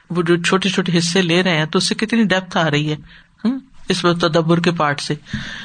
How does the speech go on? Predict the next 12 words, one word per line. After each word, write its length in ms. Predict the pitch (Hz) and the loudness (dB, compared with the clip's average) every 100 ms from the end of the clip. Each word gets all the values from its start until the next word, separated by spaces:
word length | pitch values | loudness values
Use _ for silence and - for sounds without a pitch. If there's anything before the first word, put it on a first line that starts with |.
| - - - | -16 -18 -12
تو 380 | - 214 214 208 - _ _ - | 0 4 4 2 -2 _ _ -4
اس 220 | 233 - | -2 0
طرح 280 | 277 285 302 | 2 2 2
ہم 300 | 262 262 277 277 - | 2 2 0 -4 -4
کہاں 280 | 262 302 330 | -2 0 0
قرآن 320 | - 214 165 160 | 0 2 2 2
پڑھتے 340 | 156 147 160 | 0 -2 -2
ہیں، 200 | 147 147 - - _ _ _ | -4 -4 -10 -18 _ _ _
یعنی 220 | - 160 160 | -4 -2 0
اپنے 260 | 156 160 180 | -2 0 4
اون 300 | 170 185 190 | 6 6 4
پہ 220 | 175 180 | 2 0